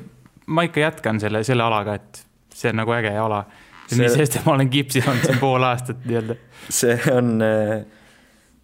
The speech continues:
Speaker 2: mul on see õnn olnud, et ma ei ole pidanud seda asja mitte kunagi nagu üksi ajama. Et see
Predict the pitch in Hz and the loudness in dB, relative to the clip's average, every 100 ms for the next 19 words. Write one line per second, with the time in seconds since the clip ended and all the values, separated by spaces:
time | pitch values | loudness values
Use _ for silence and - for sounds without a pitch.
0 | _ _ _ _ _ - - - 120 127 | _ _ _ _ _ -20 -20 -4 2 4
1 | 120 127 143 156 127 107 110 107 104 110 | 4 4 4 4 4 4 4 2 0 2
2 | 113 117 117 120 123 110 104 101 101 - | 2 4 4 4 2 2 2 0 -2 -10
3 | - _ _ _ _ _ - 110 104 113 | -20 _ _ _ _ _ -8 -2 2 2
4 | 120 - 98 95 - 101 107 95 90 87 | 0 -4 -4 -4 -4 -2 0 0 -2 -4
5 | 90 110 110 101 92 80 82 - _ _ | 0 -2 0 0 0 -2 -8 -14 _ _
6 | - 87 - - 87 | -10 -10 -8 -4 -2